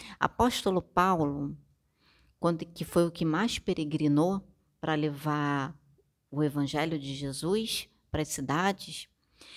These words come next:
ele, quando ele ia pra uma cidade, ele ia estudar o costume daquela cidade.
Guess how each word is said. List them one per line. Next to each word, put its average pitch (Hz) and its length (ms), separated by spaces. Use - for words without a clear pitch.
ele, 208 160
quando 247 280
ele 226 160
ia 220 100
pra 208 140
uma 190 140
cidade, 185 460
ele 190 140
ia 202 60
estudar 190 840
o 202 100
costume 208 760
daquela 208 360
cidade. 165 760